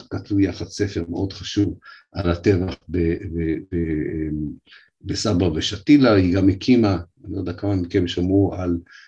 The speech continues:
ראסל טריביונל, בית הדין הציבורי על שם ברנרד ראסל,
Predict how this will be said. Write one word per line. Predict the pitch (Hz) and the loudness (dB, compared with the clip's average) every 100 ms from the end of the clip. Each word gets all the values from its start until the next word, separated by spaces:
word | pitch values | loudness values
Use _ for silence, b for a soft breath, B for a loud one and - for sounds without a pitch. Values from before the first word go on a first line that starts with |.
| b 101 | b -2
ראסל | 101 117 - 95 | 0 0 0 -4
טריביונל, | - 98 87 95 85 73 | -4 -2 4 4 4 -4
בית | - - 98 98 | -12 -6 -6 -4
הדין | 82 80 104 98 87 82 _ _ _ | -4 4 6 6 4 -4 _ _ _
הציבורי | 101 101 104 90 92 95 113 98 - b b - | -14 -6 -2 0 2 6 6 4 -2 b b -12
על | 87 85 | -8 -4
שם | - 95 87 | -2 0 2
ברנרד | 95 92 78 95 | 2 2 0 -4
ראסל, | 101 98 - | -4 -4 -6